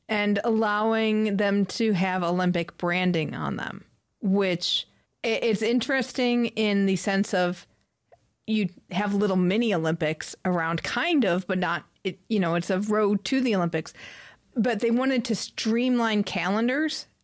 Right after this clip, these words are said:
and the competition calendar. I wonder if the pandemic has helped that along with so many people having a forced break from traveling every weekend. And do they start thinking,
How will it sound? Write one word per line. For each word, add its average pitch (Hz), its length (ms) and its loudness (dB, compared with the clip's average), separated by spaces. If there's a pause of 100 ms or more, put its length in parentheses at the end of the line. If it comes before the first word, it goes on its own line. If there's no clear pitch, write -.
(160)
and 202 180 0
the 190 60 0
competition 214 600 -2
calendar. 240 520 0
I 247 80 0
wonder 370 380 2
if 208 160 0
the 208 80 -4
pandemic 196 640 0
has 196 220 -2
helped - 360 -6 (140)
that 170 240 -2
along 180 460 0
with 160 180 -2 (400)
so 240 220 -2
many 233 200 2
people 196 480 -2 (220)
having 185 380 0
a 160 60 -2
forced 190 580 -2
break 170 300 -2
from 165 180 -4
traveling 185 540 -2
every 135 180 -4
weekend. - 500 -8 (500)
And 202 240 0
do 220 720 0 (220)
they 208 100 0
start 185 380 -2
thinking, 185 420 -2